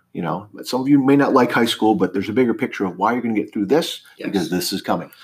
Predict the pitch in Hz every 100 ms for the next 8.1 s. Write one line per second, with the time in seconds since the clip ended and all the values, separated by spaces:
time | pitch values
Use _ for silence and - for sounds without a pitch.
0 | - - - 156 175 170 180 196 131 117
1 | 127 131 123 117 131 - 139 151 - 127
2 | 117 127 127 135 135 143 139 151 208 -
3 | 90 - - - 107 _ _ - 139 135
4 | - 98 - 110 - 120 - 92 95 110
5 | 107 107 113 - 104 - 110 104 _ 110
6 | - 110 104 104 92 87 87 107 104 85
7 | 82 85 82 - - - - 95 - 85